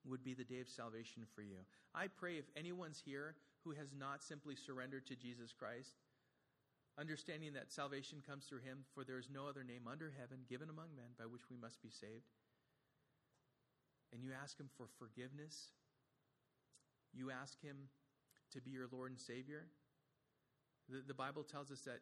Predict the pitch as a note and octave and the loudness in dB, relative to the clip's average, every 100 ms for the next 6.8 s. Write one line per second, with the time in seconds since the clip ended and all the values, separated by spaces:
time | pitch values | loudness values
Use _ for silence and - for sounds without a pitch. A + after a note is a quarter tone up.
0 | - C3 - C3+ C3 - D3+ D#3 - - | -2 -4 -2 -4 -6 2 2 2 -2 -4
1 | - - _ _ _ _ _ _ _ _ | -8 -18 _ _ _ _ _ _ _ _
2 | _ _ C3+ A#2+ - F#3 C#3 B2+ - C#3 | _ _ -4 -4 -4 -2 -2 -4 -2 -2
3 | C3 - C#3+ D3 C#3+ C3 B2+ - B2+ B2+ | -2 0 -2 0 -2 -2 -4 -4 -2 -2
4 | B2 C3 B2 A2 B2 A#2+ A2+ A2+ A#2 A#2 | -4 -4 -4 -4 -6 -6 -6 -4 -4 -4
5 | A2 - A2 A2 A2 A2 C#3 G#2 - G2 | -6 -4 -2 -2 -2 -2 -4 -8 -8 -10
6 | - - - - C3+ - D3+ | -14 -20 -20 -6 -4 0 0